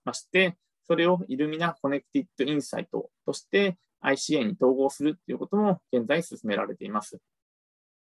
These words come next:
これらの処理や、処理が、あー、エーダブリューエスサービスと内部的には連携しておりまして、データの処理や、あー、データの管理が安全かつ容易に行うことができる仕組みになっています。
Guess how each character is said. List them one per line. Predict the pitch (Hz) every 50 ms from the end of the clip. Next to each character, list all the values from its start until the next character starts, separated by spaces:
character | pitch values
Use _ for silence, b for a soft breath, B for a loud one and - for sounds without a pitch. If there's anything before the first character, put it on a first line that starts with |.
| _ _ _ _ _ _ _ _ _ _ _ _ _ _ _ _ _ _ _ _ - -
こ | 180
れ | 190 233
ら | 247 220
の | 160
処 | 135 - 160
理 | 139 120
や、 | 123 120 - - - _ _ _ _ _ _ _ _ _ _ _ _ _ _ _ _ _ _ _ _ _ _ _ -
処 | - 202
理 | 185 160
が、 | 180 233 220 185 - _ _ _ _
あ | - 139 135 123 120 117 110
ー、 | - 131
エ |
ー | 127
ダ | 135 123
ブ | 123
リ | 131 131
ュ |
ー | 127
エ | 123
ス | - -
サ | - 135 120
ー |
ビ | 107 107
ス | - - - - - - - - _
と | - 220 214 202 180 175 -
内 | - 160 196 202
部 | 202
的 | 202 196 - 214
に | 214 196
は | 123 110 -
連 | 123 123 123 120
携 | - - 120 120
し | -
て | - -
お | 120
り | 120 120
ま | 120 120 120
し | - -
て、 | _ 208 214 208 190 180 _ _ _ _ _ _ -
デ | - 151 147
ー |
タ | - 147
の | 143 139
処 | - - 139
理 | 117 110 101 95 - _
や、 | 110 226 233 190 147 - - _
あ | - 120 120
ー、 |
デ | 117 127
ー | 123
タ | 127
の | 123 123
管 | - 127 117 107
理 | 98 117 143
が | 185 185 180 175 -
安 | 131 131 131
全 | 120 135 123 120
か | - 120 113
つ | - - 175 180 165 147
容 | - 131 127 123
易 | 123
に | 120
行 | 117 110
う | - - 117 117 110
こ | - -
と | - 117
が | 101
で | 98 104 98
き | -
る | 98 104 95 92
仕 | - - -
組 | 113 110 110
み | 143
に | 185
な | 190 143
っ | 107 -
て | _ -
い | - 190
ま | - - 202
す。 | - - 113 -